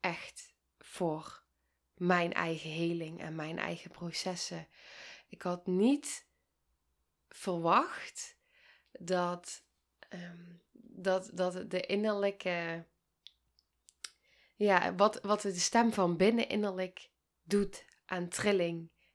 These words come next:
en heling. En hoeveel processen dat raakt. En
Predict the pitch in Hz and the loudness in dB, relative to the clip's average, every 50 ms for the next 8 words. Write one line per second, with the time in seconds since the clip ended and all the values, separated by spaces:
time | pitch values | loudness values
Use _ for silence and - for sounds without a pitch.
0 | _ _ - - 175 170 156 160 165 165 170 170 165 160 160 156 160 _ _ _ | _ _ -6 -4 -4 -4 -2 -2 -2 -2 -2 -2 -4 -8 -10 -16 -18 _ _ _
1 | - - - - - - _ - 185 185 175 160 151 170 208 247 254 - - 214 | -20 -20 -20 -20 -20 -20 _ -6 -4 -4 -4 -4 -2 0 0 0 0 0 0 0
2 | 202 202 196 190 190 - _ - - - 180 175 - - 185 180 - - 175 165 | 2 2 0 0 -4 -8 _ -20 -12 -10 -6 -6 -4 -6 -4 -6 -6 -8 -8 -8
3 | 160 160 156 160 156 160 160 151 151 - _ - - - _ _ _ - - - | -8 -10 -10 -10 -6 -4 -4 -6 -6 -10 _ -18 -18 -18 _ _ _ -20 -20 -16
4 | - - - - - - _ - 190 185 175 170 185 185 | -14 -12 -12 -12 -14 -14 _ 2 4 4 4 4 2 0